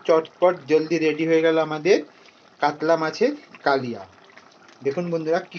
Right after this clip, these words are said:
সুন্দর কালার এসছে। এবার আমি একটা পাত্রে ঢেলে নেব। তাহলে বন্ধুরা, আমি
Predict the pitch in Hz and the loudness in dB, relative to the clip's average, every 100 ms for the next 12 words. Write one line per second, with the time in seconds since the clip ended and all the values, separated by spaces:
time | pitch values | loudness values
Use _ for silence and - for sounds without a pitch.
0 | - 156 151 165 - 143 135 127 120 - | -14 -12 -4 -4 -2 0 0 -2 -6 -12
1 | - 101 _ - _ _ - 156 160 165 | -18 -20 _ -20 _ _ -6 0 0 0
2 | 170 - 180 156 151 - 226 165 135 113 | -4 -4 -2 0 -2 0 0 0 -4 -4
3 | 101 - - - _ _ _ _ - _ | -10 -20 -20 -20 _ _ _ _ -20 _
4 | _ _ _ _ _ _ _ _ _ _ | _ _ _ _ _ _ _ _ _ _
5 | _ _ - 139 156 165 160 170 233 160 | _ _ -8 -2 0 0 0 0 0 -2